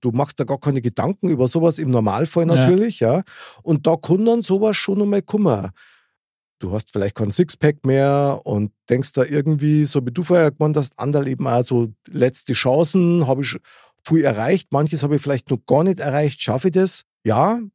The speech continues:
Speaker 1: da bin ich bei euch, aber eins ist in meiner Überzeugung auch verankert, nämlich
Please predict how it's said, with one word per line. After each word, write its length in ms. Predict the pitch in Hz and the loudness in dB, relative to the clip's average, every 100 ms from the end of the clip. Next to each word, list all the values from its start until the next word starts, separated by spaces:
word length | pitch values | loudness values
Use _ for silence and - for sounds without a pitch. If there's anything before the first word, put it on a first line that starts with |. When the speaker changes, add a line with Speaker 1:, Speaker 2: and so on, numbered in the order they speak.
| - | -2
Speaker 1:
da 80 | 139 | 0
bin 160 | 165 | 2
ich 80 | 160 | 2
bei 380 | 120 113 76 202 | 2 0 2 0
euch, 260 | 214 - _ _ | -2 -10 _ _
aber 260 | 131 131 131 | -2 0 0
eins 520 | 127 254 - - - _ _ _ _ | 0 0 -4 -8 -10 _ _ _ _
ist 200 | 214 - | -2 -2
in 120 | 175 147 | 0 0
meiner 300 | 156 180 165 | 2 0 2
Überzeugung 640 | 143 147 - 160 180 143 | 2 2 0 -2 -2 -4
auch 120 | 139 | -6
verankert, 480 | 131 110 104 98 95 | -6 -8 -6 -6 -2
nämlich 400 | 131 151 - | -2 -2 -4